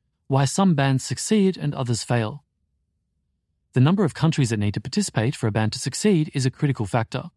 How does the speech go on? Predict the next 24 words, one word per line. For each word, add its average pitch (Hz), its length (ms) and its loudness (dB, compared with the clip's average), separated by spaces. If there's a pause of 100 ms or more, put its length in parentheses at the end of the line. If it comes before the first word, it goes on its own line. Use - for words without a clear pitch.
(640)
Arms 202 240 2
control 120 340 0
was 110 140 -2
easier 165 400 0
during 104 240 0
the 104 80 -2
Cold 107 280 -2
War 113 300 0
when 104 140 0
there 104 80 0
were 110 120 -6
only 120 240 2
two 156 280 2
great 101 240 -6
powers. 123 480 -4 (680)
Legally 131 360 4
binding 131 400 4
treaties 165 480 2
have 165 200 0
been 160 260 4
routinely 131 580 4
violated, 107 680 0 (440)
and 208 200 4
restraint 143 540 2